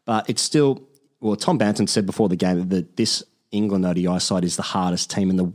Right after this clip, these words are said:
world, sports team in the world to get into. Then they lost the game against Ireland. Now, Ireland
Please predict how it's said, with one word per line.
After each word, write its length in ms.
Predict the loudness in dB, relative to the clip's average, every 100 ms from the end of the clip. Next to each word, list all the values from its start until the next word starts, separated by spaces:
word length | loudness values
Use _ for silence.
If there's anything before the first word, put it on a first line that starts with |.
| -8
world, 360 | -4 -2 0 -2
sports 360 | -6 -2 -2 0
team 100 | 0
in 60 |
the 40 | 0
world 140 | 0 -2
to 40 |
get 180 | -4 -2
into. 400 | -2 -2 -4 -6
Then 100 | -4 -2
they 100 | -2
lost 240 | -4 -4
the 40 | -6
game 180 | -4 -4
against 240 | -4 -4
Ireland. 400 | -4 -4 -6 -4
Now, 240 | -4 -4 -10 -20 -20 -20 -10
Ireland 380 | -2 0 2 0